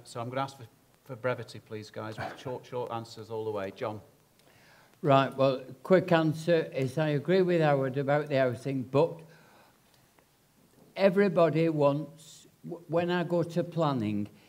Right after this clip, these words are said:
Speaker 2: it's not in my backyard. Everybody says, all the parties say we need more housing, but when it comes to it, they don't want them next to them. I think the mayor, the elected mayor of Manchester, is quite right to put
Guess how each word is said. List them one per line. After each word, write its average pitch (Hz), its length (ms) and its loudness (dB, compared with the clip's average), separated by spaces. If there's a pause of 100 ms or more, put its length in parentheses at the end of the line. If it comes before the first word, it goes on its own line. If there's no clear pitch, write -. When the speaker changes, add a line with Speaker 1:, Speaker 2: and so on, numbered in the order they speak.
(220)
Speaker 2:
it's - 360 -6
not 170 340 0
in 170 180 0
my 156 220 2
backyard. 139 720 -2
Everybody 180 580 0
says, 160 460 -2
all 180 220 2
the 175 120 -2
parties 170 540 -2
say 147 240 0
we 151 160 -2
need 160 240 0
more 165 200 2
housing, 147 520 -2 (320)
but 196 120 0
when 185 200 -2
it 180 160 -6
comes 220 340 0
to 156 120 0
it, 151 220 0
they 160 120 -2
don't 180 320 2
want 190 260 2
them 175 180 0
next 180 360 -4
to 190 120 -2
them. 151 380 0 (640)
I 208 300 2
think 180 420 -2
the 151 160 0
mayor, 151 560 2 (380)
the 147 220 2
elected 160 640 -2
mayor 147 400 -2
of 143 200 -6
Manchester, 135 680 -8
is 123 160 -6
quite 160 440 -2
right 151 460 0 (160)
to 147 140 -6
put - 340 -4